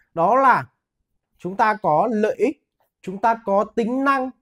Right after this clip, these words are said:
nhưng mọi người đều không đi sâu vào cái tính năng và lợi ích mà khách hàng được.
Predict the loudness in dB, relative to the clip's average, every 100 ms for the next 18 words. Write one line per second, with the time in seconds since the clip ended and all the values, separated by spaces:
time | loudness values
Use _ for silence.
0 | -8 -4 -4 -4 -4 -2 0 0 -2 0
1 | 2 2 0 -4 -4 -2 0 0 0 -2
2 | -4 -6 -10 -6 -6 -6 -8 -6 -4 -4
3 | -4 -8 -8 -8 -8 -10 -10 -8 -8 -8
4 | -10